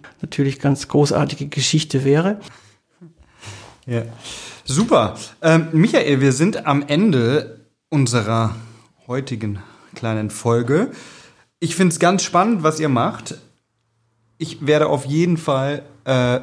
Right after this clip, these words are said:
Speaker 2: mal wieder ins Planetarium gehen müssen, glaub ich. Ich, äh, weiß gar nicht, wir warten nicht das <laughs> letzte Mal, weil es auf jeden Fall sehr lange her. Ähm, und, äh, ich hoffe, dass ich es, äh, auch in Stuttgart machen kann und dann auch die App mal ausprobiere.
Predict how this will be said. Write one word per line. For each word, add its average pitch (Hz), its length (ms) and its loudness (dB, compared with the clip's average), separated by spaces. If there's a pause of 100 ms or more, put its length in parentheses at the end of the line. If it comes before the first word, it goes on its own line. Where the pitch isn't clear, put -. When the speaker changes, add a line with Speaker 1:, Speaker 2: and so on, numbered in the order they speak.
(280)
Speaker 2:
mal 127 160 0
wieder 127 180 2
ins 113 160 -2
Planetarium 107 720 0
gehen 101 180 0
müssen, 98 260 -4
glaub 101 260 0
ich. 143 100 -6
Ich, 117 240 -10
äh, 117 100 -8
weiß 120 240 -2
gar 123 100 -2
nicht, 107 140 -4
wir 104 140 -6
warten 139 180 0
nicht 139 180 -6
das 127 180 2
<laughs> 113 80 -4
letzte - 280 -4
Mal, 131 160 0
weil 147 160 -2
es - 120 -6
auf 139 160 0
jeden 139 140 0
Fall 120 120 0
sehr 110 280 0
lange 156 280 0
her. 165 240 -4 (580)
Ähm, 147 540 4 (120)
und, 143 300 0
äh, 135 180 6
ich 127 140 -2
hoffe, 196 220 2
dass 151 160 2
ich 139 100 -2
es, 139 220 0
äh, 135 260 0
auch 131 160 -2
in 117 80 -2
Stuttgart 190 420 -2
machen 175 280 0
kann 170 320 -2
und 135 420 -4
dann 123 180 -4
auch 123 200 -6
die - 180 -10
App 180 240 -10
mal 95 160 -10
ausprobiere. 113 720 -4